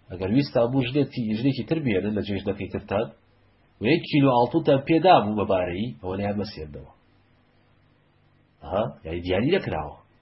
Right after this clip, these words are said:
بەڵام ئیسلام هانی موسڵمانانی داوە کەوا بارەی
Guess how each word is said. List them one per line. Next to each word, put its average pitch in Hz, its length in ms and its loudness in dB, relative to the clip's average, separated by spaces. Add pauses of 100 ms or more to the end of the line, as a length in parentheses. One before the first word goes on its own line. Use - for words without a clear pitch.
(680)
بەڵام 101 280 0
ئیسلام 135 280 0 (100)
هانی 190 300 2
موسڵمانانی 135 680 4
داوە 151 260 4
کەوا 135 240 4 (920)
بارەی 95 280 -2